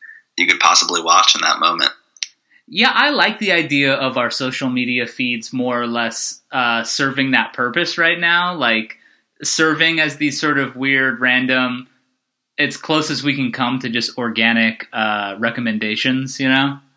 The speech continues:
Speaker 1: Yeah. Um, and this was definitely, <laughs> I think, for me, more on brand than anything, uh, you know, an algorithm could have come up with.
Speaker 2: Yeah. Well, it's a, it's a,
Speaker 1: Um,
Speaker 2: it's a movie about Harry Dean Stanton,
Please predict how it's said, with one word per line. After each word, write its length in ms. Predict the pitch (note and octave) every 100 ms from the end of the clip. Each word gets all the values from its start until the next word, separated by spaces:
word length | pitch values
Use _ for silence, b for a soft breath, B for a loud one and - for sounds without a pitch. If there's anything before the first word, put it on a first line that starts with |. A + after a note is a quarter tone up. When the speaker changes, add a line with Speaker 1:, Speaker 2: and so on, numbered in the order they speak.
| _ _ _ _ -
Speaker 1:
Yeah. 260 | A#2+ A#2+ D#2+ - _ -
Um, 440 | G#2 G#2 G2+ G2+ G2 G2
and 160 | G#2
this 160 | A#2+ -
was 140 | A#2+
definitely, 480 | A2+ G#2+ G#2+ G2 F#2+ -
<laughs> 60 | -
I 80 | - -
think, 200 | A#2 A2
for 200 | B2 G#2+
me, 560 | G2+ G#2 A2+ G2 F#2+ - B B -
more 160 | G#2
on 280 | G#2 G2 -
brand 500 | G2 F#2 F#2+ F2+ F2 -
than 120 | F2+ - - F#2
anything, 580 | F#2+ F#2 F#2 E2 F#2 - _
uh, 320 | F2+ F2 E2 E2
you 140 | -
know, 140 | F2+ D#2+
an 100 | -
algorithm 640 | E2 F2 D#2 E2+ - - -
could 120 | D#2
have 100 | E2 -
come 120 | - -
up 160 | -
with. 180 | - - - -
Speaker 2:
Yeah. 480 | E3 E3+ D3+ A2+ - _ -
Well, 160 | F3 G3+
it's 180 | G3+
a, 200 | G3 F#3+
it's 140 | F3+ F#3+
a, 120 | F3+
Speaker 1:
Um, 140 | F3+ - -
Speaker 2:
it's 200 | G#3 G3
a 80 |
movie 380 | F3+ G3 G#3+ G#3
about 280 | F3+ E3+ C#3+
Harry 220 | E3+ F3
Dean 240 | E3 E3 D#3
Stanton, 720 | - D3+ D3 D3 C#3+ C#3+